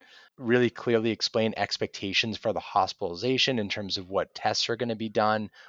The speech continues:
what the expected length of stay will be in the hospital, you know, what life will potentially look like over the next several weeks or months potentially, and really be there to answer any questions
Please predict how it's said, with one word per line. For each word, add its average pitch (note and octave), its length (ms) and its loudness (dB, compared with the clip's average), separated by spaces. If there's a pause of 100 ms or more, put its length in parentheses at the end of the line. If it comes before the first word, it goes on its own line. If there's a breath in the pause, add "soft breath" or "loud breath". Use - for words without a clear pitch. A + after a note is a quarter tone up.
(140)
what G2+ 160 2
the A2 100 2
expected G2 600 -2 (220)
length G2+ 280 -2
of F2+ 120 -6
stay G#2 280 0
will G#2 100 0
be G#2+ 120 -2
in G2+ 80 -4
the G2 60 -6
hospital, G2+ 720 2 (500 soft breath)
you B2+ 80 -4
know, G#2+ 120 4
what A2 400 6
life G#2+ 460 2 (160)
will G#2 460 2
potentially A2 460 -2
look F#2+ 260 -2
like A2 300 2
over G2+ 160 0
the G#2 100 -2
next G2+ 280 -4
several G2+ 360 0
weeks G2+ 400 -2
or G2+ 80 -2
months F#2 480 0
potentially, A2 800 -2 (680 loud breath)
and A#2 380 2
really C3+ 300 4
be A#2+ 240 0
there A#2 240 6
to G#2 540 0 (400 soft breath)
answer A2+ 400 2
any G#2+ 220 2
questions G2 840 -2